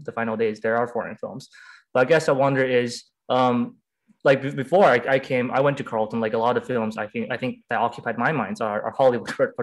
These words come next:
productions, are, um, uh, you know, Western commercial productions. But also, like, I guess the question is, um, yeah, what are ways to, I don't know, invite different perspectives and different spaces into courses, even though maybe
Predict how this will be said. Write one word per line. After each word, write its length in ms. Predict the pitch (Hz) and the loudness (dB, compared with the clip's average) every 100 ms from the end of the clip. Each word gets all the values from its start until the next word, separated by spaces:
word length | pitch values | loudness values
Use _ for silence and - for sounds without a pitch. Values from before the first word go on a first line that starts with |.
| - | -10
productions, 440 | - 110 - 110 135 | -4 -4 -4 -6 -2
are, 360 | 120 117 113 _ _ - | 2 0 -2 _ _ -6
um, 480 | 123 117 110 110 - - | 0 0 0 -2 -6 -6
uh, 340 | 123 113 110 113 | -2 0 0 0
you 80 | |
know, 120 | 131 117 | 0 4
Western 400 | 127 123 127 117 | 2 2 0 0
commercial 400 | 131 143 151 - | 2 2 2 -2
productions. 640 | 104 92 - 127 139 - _ - - | -6 -8 -10 -12 -14 -18 _ -14 0
But 100 | 135 | 4
also, 300 | 139 139 131 | 6 4 2
like, 240 | 127 117 | 4 2
I 60 | 127 | 0
guess 240 | 135 123 | -2 -4
the 60 | - | -6
question 380 | - 123 - 120 | -2 -2 0 0
is, 300 | 113 113 - _ _ | 0 -2 -14 _ _
um, 580 | 120 120 113 110 104 - - - | -2 0 0 0 -2 -6 -10 2
yeah, 140 | 165 | 2
what 200 | 117 160 | 4 6
are 120 | 185 | 6
ways 320 | 143 135 131 - | 6 2 0 -4
to, 180 | 123 | -2
I 80 | 120 | -2
don't 100 | 120 | 0
know, 100 | 113 | -2
invite 460 | 123 120 113 110 - - | -2 -2 -2 -2 -6 -6
different 560 | 123 120 107 101 101 | -4 -2 -4 -4 -10
perspectives 560 | - 127 123 117 110 - | -6 -2 -2 -2 -6 -4
and 120 | 117 | -4
different 240 | 120 113 110 | -4 -4 -6
spaces 560 | - 120 - 104 107 _ _ _ - | -4 -6 -6 -10 -12 _ _ _ -4
into 240 | 131 123 | -2 -2
courses, 540 | 120 131 123 - 104 104 | 0 2 2 -2 -8 -6
even 240 | 147 143 135 | -4 -2 4
though 180 | 127 | 4
maybe 540 | 117 120 117 113 113 | 4 2 0 -2 -4